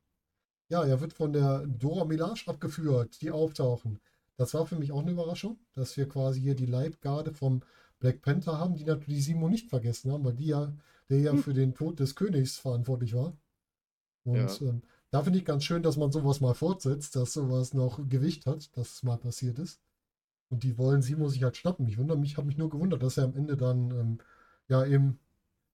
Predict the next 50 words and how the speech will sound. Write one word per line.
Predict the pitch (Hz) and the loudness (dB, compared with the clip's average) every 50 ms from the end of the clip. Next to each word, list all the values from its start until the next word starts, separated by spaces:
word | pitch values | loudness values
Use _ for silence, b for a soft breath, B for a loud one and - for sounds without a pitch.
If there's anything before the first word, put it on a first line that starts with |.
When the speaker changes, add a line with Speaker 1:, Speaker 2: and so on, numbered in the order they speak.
| _ - | _ -6
Speaker 1:
sagen | 135 143 156 160 | -2 0 0 2
wir | 156 | 4
mal, | 139 139 | 4 6
im | 139 143 139 135 | 6 8 6 6
Marvel, | 139 143 156 170 160 151 156 156 156 147 147 156 151 | 6 4 4 4 4 4 6 6 6 6 4 4 4
äh, | 135 127 135 - 139 | 4 4 2 2 -2
Arkham | 131 - - 147 139 | -4 -2 0 0 0
Asylum | 135 135 - 156 180 180 151 139 | 2 2 0 0 2 2 2 4
sitzt, | 127 143 202 - - - - | 2 2 0 -2 -4 -6 -4
äh, | 135 123 | -2 0
nicht | 127 131 123 | 0 0 -2
im | 127 127 - | -2 -4 -2
Arkham | 135 131 - 127 120 | -4 -4 -2 -2 -4
Asylum, | 113 - 147 151 131 120 | -2 -2 -2 -2 0 0
aber | 120 | 0
im | 120 123 | 0 0
Speaker 2:
<laughs> | |
Speaker 1:
Marvel | 123 135 139 135 139 135 | 0 0 0 0 0 -2
Knast | 139 - 139 147 147 - - | -2 -2 -4 -4 -4 -4 -4
sitzt | 165 180 175 - - - b b b b b b b | -6 -6 -6 -8 -14 -18 b b b b b b b
und | - 135 123 127 | 2 4 4 6
nicht, | 139 147 - 120 113 117 120 | 4 4 2 0 -2 -2 0
Speaker 2:
Mhm. | 151 | 2
Speaker 1:
äh, | |
irgendwo | 139 135 139 151 143 143 156 151 - 147 143 135 | 4 4 4 4 2 0 0 -2 -2 0 0 0
bei, | 127 123 131 127 127 127 131 131 131 127 120 | 0 0 0 0 2 2 2 2 0 0 0
bei | 127 131 123 | 0 0 0
Wakanda | 127 131 131 - 185 202 175 127 | 0 0 0 0 -2 -2 -2 -2
eingekerkert | 117 113 113 117 117 - 120 120 117 120 117 - | -2 -2 -2 -2 -2 -2 0 0 0 -2 -4 -6
ist. | 165 180 - - _ _ _ _ _ _ _ _ _ _ _ _ _ _ _ _ _ _ _ _ _ _ _ _ _ _ _ _ - | -8 -10 -10 -12 _ _ _ _ _ _ _ _ _ _ _ _ _ _ _ _ _ _ _ _ _ _ _ _ _ _ _ _ 2
Aber | 139 | 4
auf | 139 - - | 4 4 4
jeden | 151 143 - | 2 2 4
Fall | 160 | 4
nehmen | 139 139 156 160 160 | 6 6 6 4 2
die | 147 156 | 0 0
ihn | 151 156 | 0 0
ja | 160 160 143 | 2 2 2
so | 131 139 135 | 2 2 2
aus | 135 - | 2 2
der | - 135 | 0 0
Gleichung | 120 135 131 143 143 151 139 131 | 2 2 2 2 2 0 0 0
ein | |
bisschen | 131 127 - 135 123 | 0 0 0 0 0
raus | 120 127 131 127 123 113 - - | 0 0 0 0 0 -2 -4 -4
und | 107 - | -4 -4
das | 143 143 147 - | -4 -4 -4 -6
auch | 139 127 - | -6 -4 0
recht | 143 135 139 - | 0 -2 -2 -2
unspektakulär. | - 156 151 156 - - - 131 123 - - 123 113 - - 120 110 127 131 135 139 - | -4 -2 -2 -2 -4 -6 -4 -6 -6 -4 -4 -6 -4 -4 -6 -8 -6 -6 -8 -10 -12 -14